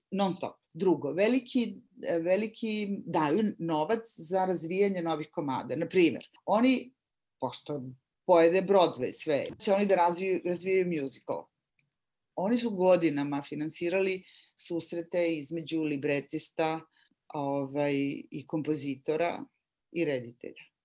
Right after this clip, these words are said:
kao radionice. Dok nisu počeli da prave mjuzikle koji su zaposlili Broadway. To je neverovatno. Znači, to uporno, ti kažeš, "Sad ću ja ovo da razvijam", i sad ti to razvijaš.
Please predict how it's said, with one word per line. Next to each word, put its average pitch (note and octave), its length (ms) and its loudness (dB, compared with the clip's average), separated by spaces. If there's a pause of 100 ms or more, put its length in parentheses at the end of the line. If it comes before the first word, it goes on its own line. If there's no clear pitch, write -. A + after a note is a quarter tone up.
kao D#3 200 -2
radionice. C#3 680 -6 (920)
Dok D#3+ 260 -4
nisu F3 300 -6
počeli D#3+ 360 -2
da C#3+ 40 -4
prave D#3 240 -4
mjuzikle E3+ 500 -6
koji D#3 160 -4
su - 140 -10
zaposlili C#3 600 -6
Broadway. A#2+ 440 -8 (540)
To G3+ 100 -4
je G3+ 60 2
neverovatno. A3+ 800 2 (400)
Znači, G3 280 0
to B3 280 8
uporno, A3 480 2
ti - 160 -2
kažeš, G3 180 -2
"Sad G#3 160 0
ću G#3+ 100 0
ja F#3+ 100 6
ovo F#3+ 120 2
da E3+ 100 4
razvijam", D#3+ 580 0
i D#3 100 -6
sad F3 280 -6
ti F#3 160 -10
to F#3+ 160 0
razvijaš. D3 720 -4